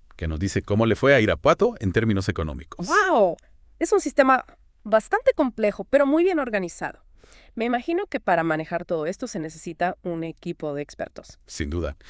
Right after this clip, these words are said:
Speaker 1: Pero la complejidad del sistema tiene un propósito de asegurar que cada peso se gestione de forma transparente y responsable.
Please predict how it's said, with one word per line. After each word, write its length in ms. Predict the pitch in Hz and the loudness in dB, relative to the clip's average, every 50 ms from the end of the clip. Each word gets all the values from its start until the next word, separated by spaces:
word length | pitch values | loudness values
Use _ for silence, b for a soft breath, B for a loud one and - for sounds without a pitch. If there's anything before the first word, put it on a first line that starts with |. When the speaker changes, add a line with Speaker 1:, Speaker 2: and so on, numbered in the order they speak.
| B B B - | B B B 0
Speaker 1:
Pero 200 | - 120 110 104 | 2 4 4 4
la 100 | 104 98 | 2 2
complejidad 540 | - 104 92 95 101 92 - 120 123 147 165 | 0 -2 -4 -4 -4 -4 0 0 2 2 2
del 120 | 180 160 | 0 -2
sistema 440 | - 151 127 - - 135 143 151 139 | -2 -4 -4 -2 0 0 2 0 0
tiene 200 | - 113 113 135 | 0 0 0 0
un 40 | 151 | -2
propósito 480 | 139 131 101 - 120 - 143 127 - | -2 -4 -4 -4 -4 -4 -4 -2 -2
de 40 | 123 | -2
asegurar 440 | 107 - 107 98 98 104 123 131 120 | 0 0 -2 0 0 0 0 0 0
que 160 | - 113 98 | -4 -6 -6
cada 420 | - _ - 139 156 170 180 170 151 | -6 _ -4 -2 0 2 2 2 2
peso 380 | - 156 143 135 117 - 135 113 | 2 2 2 2 2 0 -2 -2
se 200 | - - 113 104 | -2 -4 -4 -4
gestione 440 | 120 101 90 - 123 120 120 123 | -4 -6 -4 -4 -4 -2 0 0
de 120 | 113 101 92 | 0 0 -2
forma 580 | - 113 110 120 123 127 120 117 117 113 110 - - | -2 -2 -2 0 0 0 0 0 0 -2 -2 -4 -4
transparente 640 | 113 101 98 - - 98 95 104 113 113 98 - | -4 -4 -4 -2 -2 0 0 2 0 0 -2 -4
y 60 | 82 78 | -6 -6
responsable. 580 | 76 73 - - 78 73 - 87 78 - - | -6 -8 -8 -8 -8 -6 -4 -4 -4 -6 -10